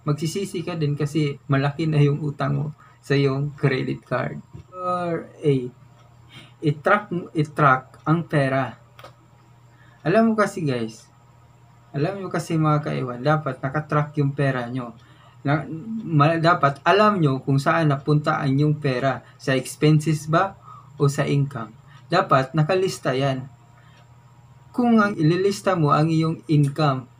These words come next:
or expenses, kung sa tingin mo mas malaki ang iyong expenses kaysa pumapasok, aba, balik ka sa tip number one. Kasi mag-, nagka-problema ka.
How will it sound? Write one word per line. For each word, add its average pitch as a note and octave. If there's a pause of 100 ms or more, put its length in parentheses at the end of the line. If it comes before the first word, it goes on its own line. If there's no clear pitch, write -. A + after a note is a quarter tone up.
or D3
expenses, C3+
kung A3
sa G#3+
tingin F#3+
mo F3+
mas D3
malaki D#3
ang D3+
iyong D#3
expenses D3+ (960)
kaysa D3+
pumapasok, D#3 (1120)
aba, C#3 (640)
balik F3
ka D#3+
sa D3
tip C#3+
number C3
one. C#3+ (560)
Kasi -
mag-, D3
nagka-problema D3
ka. C3+